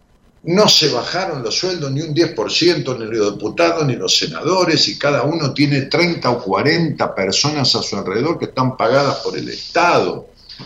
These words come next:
Este año, en el presupuesto de la provincia de Buenos Aires, van a aprobar, si aprueban el presupuesto, la creación de veinticinco mil cargos más, léanlo.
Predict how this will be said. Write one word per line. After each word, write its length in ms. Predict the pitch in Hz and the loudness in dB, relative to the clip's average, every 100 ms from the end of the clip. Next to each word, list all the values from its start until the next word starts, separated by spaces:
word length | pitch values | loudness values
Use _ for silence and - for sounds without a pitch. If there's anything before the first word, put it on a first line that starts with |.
| - - - | -10 -8 -2
Este 420 | - 233 226 165 143 | 2 2 4 4 4
año, 320 | 147 117 107 | 2 0 -4
en 60 | 107 | -6
el 100 | 110 | -6
presupuesto 680 | 127 - 139 - 208 - 120 | -4 -2 -2 0 -2 0 -2
de 60 | |
la 140 | 107 101 | -2 0
provincia 460 | 113 156 175 - | 0 0 0 0
de 80 | 113 | -2
Buenos 300 | 113 107 - | -4 -4 -4
Aires, 480 | 85 85 90 85 - - - - _ | -4 -8 -8 -8 -12 -20 -20 -20 _
van 260 | 160 185 | -2 0
a 120 | 160 120 | -2 -4
aprobar, 520 | 107 110 110 175 165 | -2 0 2 2 2
si 140 | - | 2
aprueban 380 | 165 - 143 135 | 0 -4 -4 -4
el 80 | 120 | -8
presupuesto, 720 | - 110 - - 98 - 123 | -12 -12 -12 -12 -10 -10 -6
la 140 | 127 123 | -6 -2
creación 460 | 143 139 - 208 | 0 2 2 0
de 100 | 165 | -2
veinticinco 920 | 131 127 120 135 - 165 147 151 151 | 0 -2 0 2 2 2 -2 -4 -6
mil 340 | 202 247 165 - | -4 -4 -6 -8
cargos 460 | 156 175 143 113 | -6 -6 -6 -8
más, 640 | 123 220 214 143 - - - | -6 -6 -4 0 2 2 -2
léanlo. 720 | 147 208 190 202 220 185 117 | -4 -4 -4 -2 0 2 0